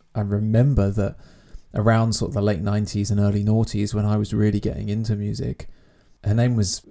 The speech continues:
it, it was ev-, I wouldn't, I wouldn't go as far as to say it was everywhere, but she was definitely a, a name at that point, was very prominent in the music world, and everyone who knew music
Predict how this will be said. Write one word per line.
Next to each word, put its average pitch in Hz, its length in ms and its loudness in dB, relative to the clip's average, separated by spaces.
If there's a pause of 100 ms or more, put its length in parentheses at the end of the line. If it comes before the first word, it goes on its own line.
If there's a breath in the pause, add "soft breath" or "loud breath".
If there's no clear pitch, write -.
(360)
it, 110 80 -2
it - 1000 -14
was 123 120 2
ev-, 120 180 0 (240)
I 156 100 -4
wouldn't, 170 220 -2
I - 60 -4
wouldn't 151 340 -4
go 104 80 -2
as 101 80 -4
far 104 120 2
as 101 100 -2
to - 60 -6
say 110 100 -2
it 101 40 -4
was 104 120 -4
everywhere, 107 400 -2 (340 loud breath)
but 131 120 -2
she 160 100 2
was 135 100 4
definitely 120 360 0
a, 110 340 -2
a 117 80 -2
name 113 280 0
at 76 100 -6
that 123 240 0
point, 98 360 -2 (440 loud breath)
was 104 120 -2
very 107 220 4
prominent 101 640 -2
in 104 80 -4
the 101 80 -2
music 107 380 0
world, 104 300 0 (560 soft breath)
and 101 440 -2 (460 soft breath)
everyone 165 280 2
who 127 120 2
knew 117 280 2
music 107 640 0